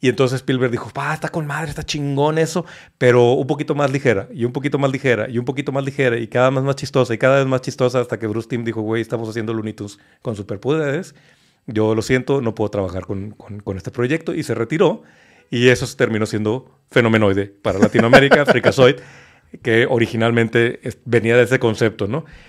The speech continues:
Y entonces Bruce Timm se fue tan agüitado de que no le permitieron trabajar con seriedad con un concepto de superhéroes, que cuando se le acercaron y le dijeron, "Oye, ¿crees que podamos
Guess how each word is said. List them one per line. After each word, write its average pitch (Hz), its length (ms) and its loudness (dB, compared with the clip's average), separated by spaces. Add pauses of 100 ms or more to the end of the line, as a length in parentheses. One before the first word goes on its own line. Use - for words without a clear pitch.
(200)
Y 135 100 4
entonces 147 400 4
Bruce 147 220 -2
Timm 156 140 -2
se 143 100 -8
fue 147 160 0
tan 139 340 2
agüitado 135 600 4
de 113 180 0
que 107 160 -2
no 110 220 2
le 143 80 2
permitieron 123 500 0
trabajar 110 440 0
con 123 140 -2
seriedad 107 440 0
con 107 160 -4
un 110 80 -8
concepto 117 340 -6
de 117 60 -4
superhéroes, 151 560 0 (360)
que 117 140 -4
cuando 104 220 0
se 107 100 -2
le 110 60 2
acercaron 113 440 0
y - 40 0
le 120 60 2
dijeron, 117 420 0
"Oye, 127 400 -2
¿crees - 180 -8
que 214 80 -10
podamos 147 380 -6